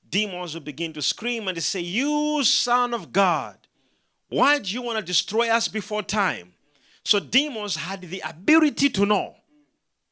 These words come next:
Demons have intelligence. At some point, demons told sons of Sceva.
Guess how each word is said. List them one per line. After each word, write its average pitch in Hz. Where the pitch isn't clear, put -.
Demons 277
have 214
intelligence. 208
At -
some 165
point, 277
demons 220
told 208
sons 202
of 180
Sceva. 226